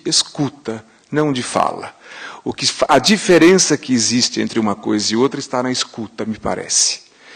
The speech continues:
Tá na consciência, tá na presença, tá na percepção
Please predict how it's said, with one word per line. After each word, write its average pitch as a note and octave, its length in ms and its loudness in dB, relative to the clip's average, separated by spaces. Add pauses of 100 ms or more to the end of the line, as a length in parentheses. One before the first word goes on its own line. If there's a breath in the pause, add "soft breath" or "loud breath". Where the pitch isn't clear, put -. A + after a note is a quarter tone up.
(320 loud breath)
Tá A2+ 140 -2
na A2+ 100 0
consciência, C3 920 0
tá A2 180 -2
na G#2+ 100 0
presença, A#2+ 800 0
tá A2+ 140 -2
na A#2 120 0
percepção D3+ 760 0